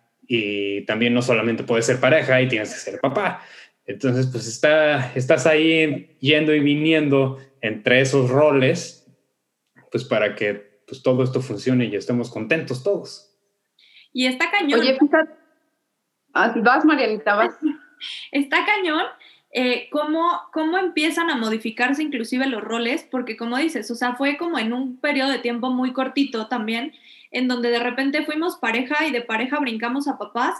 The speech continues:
Speaker 2: y, y este tipo de, de brincos,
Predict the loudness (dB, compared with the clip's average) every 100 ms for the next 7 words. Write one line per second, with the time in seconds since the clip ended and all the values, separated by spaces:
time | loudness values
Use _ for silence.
0 | -4 -6 -6 -6 -2 0 0 0 -4 -2
1 | -2 -2 -2 0 -2 -4 -4 -4 -4 -4
2 | -2 -2 -2 -2 -4